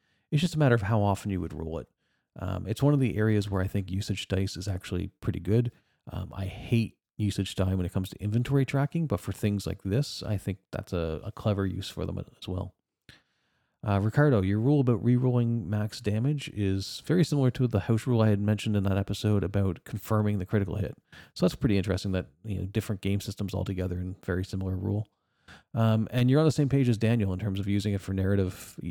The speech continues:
uh, usage, you know, as far as things falling on you. Um, so that's really cool. I hadn't really considered that when I was recording it, but that's an excellent point. So, all right, folks, that wraps up this episode of the Red Caps podcast. I hope you enjoyed, you learned something, and you're eager to come back for more.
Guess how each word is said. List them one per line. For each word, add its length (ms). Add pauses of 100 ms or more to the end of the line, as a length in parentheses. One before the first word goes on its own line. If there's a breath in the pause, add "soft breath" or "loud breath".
(100)
uh, 160
usage, 520
you 80
know, 160
as 80
far 220
as 300
things 180
falling 340
on 140
you. 120 (480)
Um, 180
so 120
that's 160
really 180
cool. 360
I 80
hadn't 240
really 140
considered 320
that 80
when 100
I 60
was 100
recording 340
it, 100
but 100
that's 160
an 160
excellent 340
point. 240 (1400 soft breath)
So, 320 (240)
all 80
right, 120
folks, 220
that 140
wraps 280
up 100
this 160
episode 280
of 60
the 60
Red 140
Caps 240
podcast. 500
I 60
hope 240
you 100
enjoyed, 540
you 120
learned 220
something, 260
and 80
you're 120
eager 180
to 60
come 100
back 160
for 100
more. 260